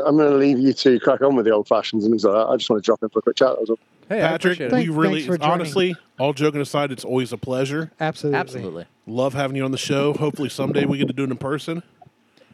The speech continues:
Speaker 3: And,
Speaker 2: I
Speaker 3: uh, be safe in your travels
Speaker 1: Yeah.
Speaker 3: and enjoy your, uh, holiday, as you call it.
Speaker 2: Yeah.
Speaker 1: Will do. Take it easy, guys.
Speaker 3: All right,
Speaker 2: All right.
Speaker 3: have a good one, man.
Speaker 4: Thanks, Patrick.
Speaker 2: We'll see you, Patrick.
Speaker 1: Ciao.
Speaker 2: All right. See you,
Speaker 1: Ciao,
Speaker 2: buddy.
Speaker 1: ciao.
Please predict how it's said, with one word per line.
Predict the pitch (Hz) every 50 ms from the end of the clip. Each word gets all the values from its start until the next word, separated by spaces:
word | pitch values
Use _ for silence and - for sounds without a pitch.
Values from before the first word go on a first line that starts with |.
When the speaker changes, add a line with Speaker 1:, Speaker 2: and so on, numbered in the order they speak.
| _ _ _
Speaker 3:
And, | 117 117 123
Speaker 2:
I | 120 131 127
Speaker 3:
uh, | 120 117 117 117
be | 110 113 135 127
safe | - 160 170 165 -
in | 185
your | 165 139
travels | - 156 151 165 180 196 185 175
Speaker 1:
Yeah. | 180
Speaker 3:
and | 156 120 123
enjoy | 127 123 123 139 147 156
your, | 156 151 147 143 139
uh, | 131 127 123 120
holiday, | - - 160 185 202 160 120 117 113 113
as | 117
you | 107 -
call | 127 120 113 120
it. | - - - _ _ _ _ _ _ _ _ _ _ - -
Speaker 2:
Yeah. | - 180 220 151 - _ _ _ _ - 190 - - _ _ _ - - _ _
Speaker 1:
Will | 180 180 165
do. | 196 196 175 139
Take | - 196 180 170
it | 190
easy, | 196 180 160 180
guys. | 170 190 208 220 - - -
Speaker 3:
All | 135 143
right, | 160 160
Speaker 2:
All | 143
right. | 175
Speaker 3:
have | 185 160
a | 170
good | 165 190 180
one, | 160 139
man. | 135 139 262
Speaker 4:
Thanks, | - 226 -
Patrick. | 185 175 170 - 196 180 - - -
Speaker 2:
We'll | 190
see | - 269
you, | - -
Patrick. | 165 151 139 - 156 - _ _ _ _ _ _ _ _ _ _ _ _ _ _ _ _ _ _ _
Speaker 1:
Ciao. | - 160 139
Speaker 2:
All | 127 - _ _ -
right. | 147 131 123 - - -
See | - - 156
you, |
Speaker 1:
Ciao, | 151 151 139
Speaker 2:
buddy. | 151 143 131 - - _ _ -
Speaker 1:
ciao. | - - _ _ _ _ -